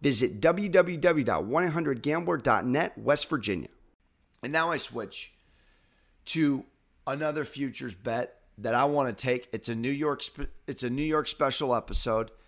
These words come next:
so I gotta go in, and I'm taking the New York Yankees to win the pennant. All right?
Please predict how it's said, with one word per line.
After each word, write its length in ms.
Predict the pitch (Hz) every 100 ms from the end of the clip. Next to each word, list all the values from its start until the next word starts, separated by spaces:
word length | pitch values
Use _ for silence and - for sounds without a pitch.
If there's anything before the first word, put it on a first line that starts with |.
| _
so 160 | -
I 160 | 101 120
gotta 260 | 147 147 139
go 240 | 139 143
in, 280 | 120 107 104 _ _ _
and 100 | 110
I'm 180 | 113 143
taking 540 | - 135 131 95 78 - _ _ _
the 120 | 113
New 140 | 110 123
York 360 | 120 123 107
Yankees 640 | 110 98 - 76 - - - _ _
to 80 | -
win 220 | 98 101
the 80 | 90
pennant. 320 | 82 - 69 - _ _ _ _ -
All 80 |
right? 260 | 104 104 107